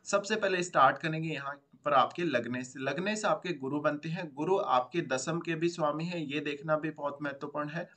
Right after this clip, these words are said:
अब गुरु का गोचर आपके दूसरे भाव में हो रहा है और ये राहु के साथ अभी गुरु चांडाल योग बना रहे हैं।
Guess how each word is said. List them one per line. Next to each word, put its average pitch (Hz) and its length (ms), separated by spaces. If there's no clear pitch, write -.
अब 165 180
गुरु 170 180
का 208 160
गोचर 185 280
आपके 170 280
दूसरे 160 420
भाव 160 260
में 160 100
हो 160 160
रहा 160 100
है 170 120
और 196 300
ये 180 200
राहु 160 300
के 185 120
साथ 175 280
अभी 160 200
गुरु 151 280
चांडाल 156 420
योग 143 340
बना 117 260
रहे 113 140
हैं। 117 220